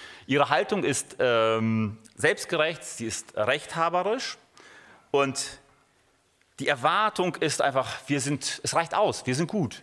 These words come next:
wir sind gut genug, äh, unser Lebenskonstrukt ist das Richtige, wir kriegen das schon hin. Und aus der Denke des Alten Testamentes könnte man das haben, weil bei der Einhaltung des Gesetzes wäre man ja gerecht.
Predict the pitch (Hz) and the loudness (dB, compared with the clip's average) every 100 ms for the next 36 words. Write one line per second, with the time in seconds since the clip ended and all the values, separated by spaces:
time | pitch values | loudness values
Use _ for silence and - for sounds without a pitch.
0 | _ 127 180 - 254 - 202 185 226 240 | _ -4 -4 -2 -4 0 0 2 2 -2
1 | - - - - - _ 143 143 143 147 | -4 -12 -20 -20 -20 _ 2 4 2 2
2 | 156 143 143 202 208 - 160 - 180 147 | 2 2 2 0 -2 -4 -6 -4 -4 -4
3 | 147 131 - 165 185 156 151 135 139 - | -6 -6 -4 -4 -2 0 0 -2 -4 -4
4 | 170 139 - 151 123 73 67 - - - | -2 -2 -2 -4 -4 -6 -14 -20 -20 -20
5 | - 135 - 160 160 160 120 185 226 160 | -4 -2 2 0 2 0 2 0 0 -4
6 | - 156 175 160 - 139 - 120 170 226 | -2 -2 -2 -4 -4 -2 -2 0 0 0
7 | - - 170 160 123 110 - 170 196 143 | -4 -2 -2 0 -2 -2 -2 0 0 2
8 | 120 117 110 - - - _ 117 - 131 | 2 2 0 -10 -18 -20 _ 0 0 -2
9 | 147 123 131 120 110 - 117 117 113 165 | 0 -2 0 -4 -4 -4 0 0 0 0
10 | 202 - - - - _ 110 107 95 104 | -2 -4 -10 -20 -20 _ -2 0 0 0
11 | 117 127 233 214 - - | 0 2 0 0 -6 -12